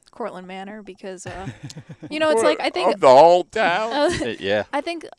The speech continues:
Speaker 1: a lot of people who maybe knew you at your worst would be surprised that you're still kicking.
Speaker 2: Oh, yeah. I'm,
Speaker 3: There
Speaker 2: me?
Speaker 3: was, there
Speaker 2: <laughs>
Speaker 3: was, she's had to be ten years ago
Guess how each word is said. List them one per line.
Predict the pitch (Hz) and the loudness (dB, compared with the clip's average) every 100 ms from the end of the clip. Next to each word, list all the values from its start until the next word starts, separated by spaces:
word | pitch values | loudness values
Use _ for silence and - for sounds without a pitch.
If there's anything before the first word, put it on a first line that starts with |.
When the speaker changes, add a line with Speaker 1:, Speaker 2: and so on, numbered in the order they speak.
| - | -8
Speaker 1:
a | 269 | -4
lot | 285 | -2
of | 277 | -4
people | 294 247 262 | -8 -6 -6
who | 269 240 220 208 | -4 -8 -10 -12
maybe | 240 226 220 214 | -12 -10 -12 -16
knew | 240 233 | -12 -10
you | 226 214 208 | -10 -10 -10
at | 196 | -12
your | 190 | -14
worst | 175 208 196 - | -12 -10 -10 -14
would | 202 | -18
be | 180 190 | -16 -16
surprised | 208 - 180 196 | -14 -12 -12 -12
that | 185 | -14
you're | 190 | -16
still | - 196 | -14 -14
kicking. | 190 208 - 185 _ _ _ _ _ _ _ _ - | -14 -18 -18 -20 _ _ _ _ _ _ _ _ -2
Speaker 2:
Oh, | 107 | 0
yeah. | 90 71 65 _ _ - | 0 -4 -14 _ _ -10
I'm, | 110 - | -8 -8
Speaker 3:
There | 90 113 113 | -6 -2 0
Speaker 2:
me? | |
Speaker 3:
was, | 110 113 110 - - - | 2 0 0 -6 -14 -8
there | 107 107 | -2 -2
Speaker 2:
<laughs> | |
Speaker 3:
was, | 107 104 107 - 349 415 - 370 320 - - 110 _ _ _ _ | 0 0 0 -2 0 -2 0 -2 -4 -8 -10 -16 _ _ _ _
she's | _ 101 101 87 | _ -12 -12 -8
had | 95 92 90 | -6 -6 -8
to | |
be | 78 90 82 82 _ | -14 -12 -12 -14 _
ten | - 87 85 | -12 -12 -12
years | 85 95 92 | -14 -14 -16
ago | - 80 80 80 | -12 -10 -10 -12